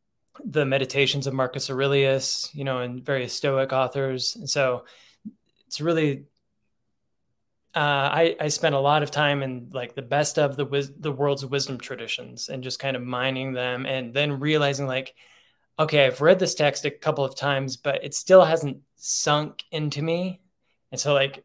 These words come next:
going back to it again and then going back to it again. And so that's where I find a lot of spiritual strength. I also, um,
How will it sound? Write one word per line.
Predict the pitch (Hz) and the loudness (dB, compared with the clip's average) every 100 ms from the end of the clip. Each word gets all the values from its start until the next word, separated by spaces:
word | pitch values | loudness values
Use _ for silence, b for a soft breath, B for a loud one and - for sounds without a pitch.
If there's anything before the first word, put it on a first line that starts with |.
| - 147 | -10 -2
going | 151 151 135 | 0 2 2
back | 139 139 | 0 0
to | 139 | -6
it | 127 | -6
again | 131 131 127 123 117 | -6 -4 -2 -4 -8
and | 120 | -10
then | 127 | -6
going | 131 139 | -2 0
back | 135 131 | 0 -2
to | 139 | -6
it | 131 | -6
again. | 135 123 117 | -6 -6 -8
And | 127 | -6
so | - 147 131 B B B | 2 2 2 B B B
that's | 170 190 185 | 4 4 4
where | 170 165 156 139 131 - 143 | 8 8 8 4 2 -2 0
I | 151 170 175 160 139 | 4 6 6 6 2
find | 147 139 135 | 0 0 0
a | 135 | -2
lot | 135 131 127 | 0 0 -2
of | 120 | -6
spiritual | - 143 131 131 | -4 -2 -2 -6
strength. | 113 - 117 113 160 - _ b b b - | -10 -8 -8 -8 -14 -20 _ b b b 2
I | 147 | 6
also, | 143 139 151 143 135 131 127 - _ _ | 6 4 4 4 4 2 -2 -8 _ _
um, | 135 131 123 117 110 | -8 -4 -6 -8 -14